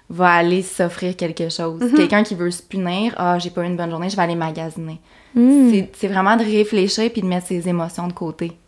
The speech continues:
Speaker 2: Mm,
Speaker 1: Ouais.
Speaker 2: je suis bien d'accord. On va revenir un peu, euh,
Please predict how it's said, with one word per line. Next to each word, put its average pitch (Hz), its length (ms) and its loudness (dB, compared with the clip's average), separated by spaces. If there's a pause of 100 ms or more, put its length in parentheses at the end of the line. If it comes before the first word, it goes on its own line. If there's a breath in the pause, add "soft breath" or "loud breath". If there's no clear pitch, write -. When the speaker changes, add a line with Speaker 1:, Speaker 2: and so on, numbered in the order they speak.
(320)
Speaker 2:
Mm, 226 100 -4
Speaker 1:
Ouais. 220 60 0
Speaker 2:
je 180 60 -4
suis - 80 -12
bien 196 120 -2
d'accord. 180 300 -6 (680 loud breath)
On 190 80 0
va 196 80 4
revenir 247 320 2
un 240 100 4
peu, 320 340 2
euh, 202 400 6